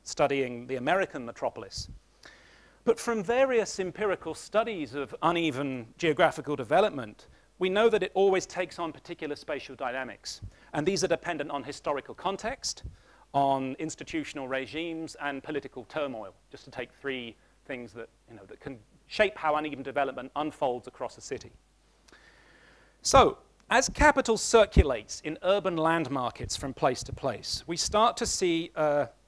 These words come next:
a disparity emerge, a divergence emerge, uh, between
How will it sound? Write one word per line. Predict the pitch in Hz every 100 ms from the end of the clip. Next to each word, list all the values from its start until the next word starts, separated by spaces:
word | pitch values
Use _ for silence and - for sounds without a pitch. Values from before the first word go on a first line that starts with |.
| _ - -
a |
disparity | 160 180 - 202 190 156 - 110
emerge, | 101 107 104 135
a |
divergence | - 165 175 190 220 151 110 - -
emerge, | 120 120 104 98 - - _ _ _ _ _ _ - - - - _ _ _ _ - -
uh, | 156 160
between | 170 - 190 175